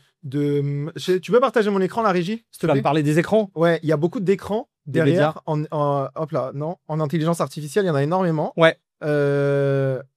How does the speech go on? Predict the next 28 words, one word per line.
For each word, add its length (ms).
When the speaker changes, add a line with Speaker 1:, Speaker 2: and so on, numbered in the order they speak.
Speaker 1:
ah, 200
purée. 440
Ah, 80
vas-y, 200
arrête 200
de 60
partager 280
mon 100
écran 220
deux 120
secondes. 360
Je, 340
voilà, 280
donne-moi 440
une 160
seconde. 400
Euh, 600
tac, 240
je 160
m'embrouille. 640
Voilà, 240
c'est 160
bon, 120
tu 140
peux 100
remettre 360
mon 80
écran. 320